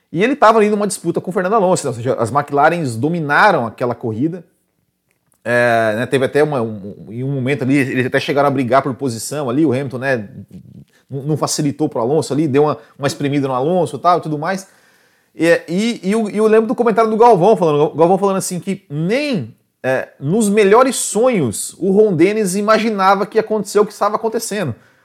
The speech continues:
do menino chegar e ser esse fenômeno, né? E, e, e realmente o, o, o próprio Galvão falou na transmissão, nem, nem Schumacher, nem Senna, nem ninguém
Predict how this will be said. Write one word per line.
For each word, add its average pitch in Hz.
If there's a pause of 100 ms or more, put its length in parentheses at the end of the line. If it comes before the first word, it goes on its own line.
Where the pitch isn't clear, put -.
(180)
do 131
menino 190 (100)
chegar 202 (260)
e 226
ser 240
esse 254
fenômeno, 226
né? 127
E, 170
e, 196
e 196
realmente 220
o, 240
o, 156
o 151
próprio 220
Galvão 190
falou 196
na 214
transmissão, 214
nem, 240 (260)
nem 240
Schumacher, 214
nem 247
Senna, 233
nem 233
ninguém 262